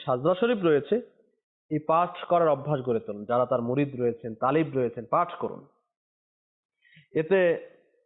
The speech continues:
তওবা করা, ক্ষমা প্রার্থনা করা সহ অন্যান্য অনেক ওজিফা অন্তর্ভুক্ত করা হয়েছে। যেমন আশিকে আলা হযরত আমির আহলে সুন্নাত মাওলানা ইলিয়াস আত্তার কাদেরী দামাত বরকাতুল আলিয়া তার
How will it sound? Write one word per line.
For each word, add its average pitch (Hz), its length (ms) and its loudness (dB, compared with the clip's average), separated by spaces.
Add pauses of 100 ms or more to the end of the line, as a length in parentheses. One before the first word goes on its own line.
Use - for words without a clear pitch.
(100)
তওবা 175 360 4
করা, 151 320 2
ক্ষমা 151 300 0
প্রার্থনা 175 460 0
করা 156 280 2
সহ 135 180 0
অন্যান্য 170 540 2
অনেক 185 360 4
ওজিফা 180 300 2
অন্তর্ভুক্ত 143 500 0
করা 117 320 0
হয়েছে। 101 340 -10 (1300)
যেমন 175 360 2 (460)
আশিকে 160 400 0
আলা 151 220 2
হযরত 160 260 2 (120)
আমির 156 280 2
আহলে 139 200 0
সুন্নাত 135 300 -2 (1500)
মাওলানা 160 340 2
ইলিয়াস 156 320 2
আত্তার 160 200 0
কাদেরী 160 400 2
দামাত 160 240 2
বরকাতুল 135 460 0
আলিয়া 131 520 2 (400)
তার 127 140 2